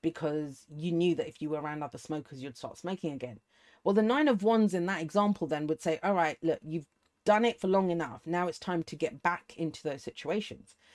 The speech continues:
That if it stands, it stands. If it doesn't, you know, if you go out and you light up a cigarette immediately, then we need to try a new tact, right? Ace of Wands, we need to start something new. So whatever it is that you've been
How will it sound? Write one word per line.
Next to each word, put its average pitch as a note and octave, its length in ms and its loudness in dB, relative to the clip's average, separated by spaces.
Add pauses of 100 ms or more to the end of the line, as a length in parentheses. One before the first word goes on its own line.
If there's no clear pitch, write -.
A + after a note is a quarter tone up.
(200)
That D#3+ 220 -2
if G3 160 2
it F#3 140 -2
stands, A3 380 4
it D#3+ 100 -4
stands. - 600 -10 (380)
If F#3+ 160 2
it G3 140 -2
doesn't, F3 480 2 (160)
you D3+ 100 -4
know, D#3 120 0
if E3+ 140 -4
you E3+ 60 -4
go G#3 180 4
out G#3 180 4
and E3+ 120 2
you E3+ 200 0
light E3+ 220 4
up D#3 120 -6
a E3 40 -6
cigarette E3+ 400 0
immediately, D#3 760 -2 (160)
then G3 120 4
we G3 100 4
need F#3+ 180 0
to - 160 -14
try F#3+ 240 -2
a D#3+ 60 2
new E3+ 160 0
tact, - 540 -8
right? D3+ 300 -2
Ace E3+ 220 0
of D#3+ 100 -6
Wands, D#3 240 0
we D#3+ 80 0
need D#3+ 120 -2
to - 40 -18
start - 340 -2
something D#3 380 -6
new. F#3+ 220 -2 (1800)
So G#3 140 0
whatever C4+ 360 4
it C4+ 120 -2
is B3 180 2
that - 160 0
you've G3+ 240 0
been F#3+ 360 0